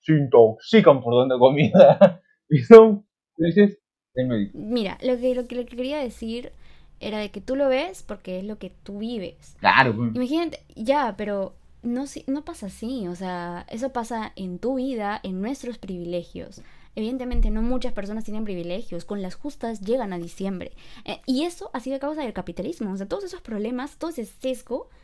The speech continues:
Speaker 2: ha sido a causa del consumismo y en una, en gran parte ha sido pu-,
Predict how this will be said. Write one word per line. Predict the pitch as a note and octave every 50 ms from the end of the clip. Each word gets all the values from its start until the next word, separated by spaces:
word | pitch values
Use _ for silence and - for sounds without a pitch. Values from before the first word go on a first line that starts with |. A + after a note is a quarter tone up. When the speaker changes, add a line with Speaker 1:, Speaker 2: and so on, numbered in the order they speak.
| - - _
Speaker 2:
ha | - C4+
sido | - D4 D#4+ D#4
a |
causa | C#4 B3+ B3 B3 A#3 C#4
del | C4 G#3+ G3
consumismo | - G3 F#3+ F#3+ F#3+ G3 G3+ A3 A3+ A3+ G#3 G#3+ G#3 G#3+ - _ - - - -
y | - A3+ A3 -
en | - G#3 G3+ A3 -
una, | A#3+ A#3 A#3+ A#3 B3 C4 - -
en | F#3+ F3+ F3
gran | E3 D#3+ E3 E3+ D#3+
parte | F3+ E3+ E3+ E3 C4+ D#4
ha | C#4 A3
sido | - G3 F#3+ F3 E3 -
pu-, | - - -